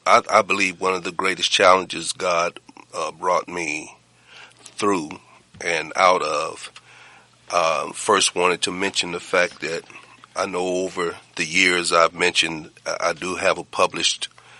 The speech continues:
work, uh, published a book in two thousand twelve, Getting the Monkey Off Your Back. And there were some things that I wanted to address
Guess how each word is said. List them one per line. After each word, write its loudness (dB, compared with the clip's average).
work, 0
uh, -4
published -2
a -14
book -6
in -10
two -8
thousand 0
twelve, -2
Getting -2
the -6
Monkey -2
Off -2
Your -10
Back. 2
And 2
there 10
were 6
some 2
things 4
that 2
I 6
wanted 2
to -4
address 0